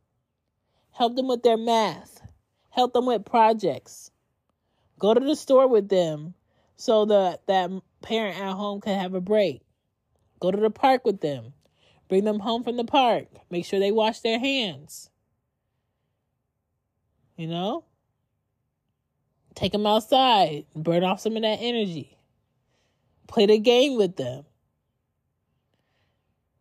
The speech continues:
You know? Make sure they're ready for the next day.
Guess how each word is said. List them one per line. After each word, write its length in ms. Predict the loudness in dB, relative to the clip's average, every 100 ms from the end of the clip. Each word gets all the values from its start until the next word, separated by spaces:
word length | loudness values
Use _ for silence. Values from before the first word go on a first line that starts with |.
| _ _
You 100 | -6
know? 400 | -4 -4 -4 -8 -16 _ _ -6
Make 240 | 0 0
sure 160 | 2 4
they're 160 | 4
ready 280 | 6 4 2
for 140 | 0 0
the 140 | 0
next 280 | 0 -6 -2
day. 520 | 2 4 4 -2 -12